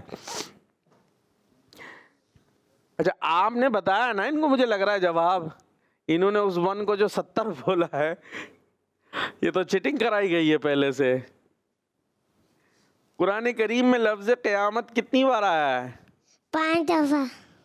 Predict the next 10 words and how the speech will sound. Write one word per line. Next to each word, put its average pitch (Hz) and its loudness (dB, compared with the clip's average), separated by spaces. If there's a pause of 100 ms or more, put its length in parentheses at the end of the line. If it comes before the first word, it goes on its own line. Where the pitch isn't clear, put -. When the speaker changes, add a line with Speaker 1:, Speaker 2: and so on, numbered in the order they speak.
(340)
Speaker 1:
जवाब 294 2 (1120)
गलत 190 0
है। 170 0 (460)
उन्होंने 180 0
क्या 220 -2
बताया 220 -2
था 185 0
आपको 151 -2
पीछे 147 0
से? 123 0